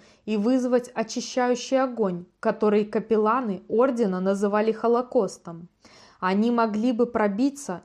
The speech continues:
и благодаря массивным терминаторским доспехам вкупе с исключительной мощью самого Танкреда. Но Танкред и все воины его отделения погибли.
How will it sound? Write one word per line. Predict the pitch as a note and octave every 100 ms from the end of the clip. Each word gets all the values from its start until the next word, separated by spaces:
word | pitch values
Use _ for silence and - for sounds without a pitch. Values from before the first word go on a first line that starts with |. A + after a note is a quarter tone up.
| -
и | G3+
благодаря | G#3+ G#3+ G#3+ G#3+ A3 A3
массивным | A3 G#3+ - B3 B3 G3
терминаторским | - G#3 G#3+ G#3+ A3 A3 G#3+ - A3+ A3
доспехам | A3+ A3+ - A#3 A#3 A#3
вкупе | - - C4 B3 G3 F#3+
с | -
исключительной | G#3 - G#3 G#3 C4+ C4+ G3+ F#3 F3+ - _ _
мощью | G3+ A3 C4 - F#3+
самого | - G#3 G#3+ A#3+
Танкреда. | A#3+ B3+ B3 - G3+ E3 E3+ F3 _ _ _ _ _ _
Но | G3+ G#3+
Танкред | G#3+ G#3 G3 G#3+ A#3+ C4 - _
и | G3+
все | - - - B3 F#3+
воины | F3 G#3+ A#3+ G#3
его | F#3+ F#3 A3+
отделения | G#3 F3 G3 G3 A3 A3 G#3+
погибли. | G#3+ G#3 F#3 F#3 E3+ F3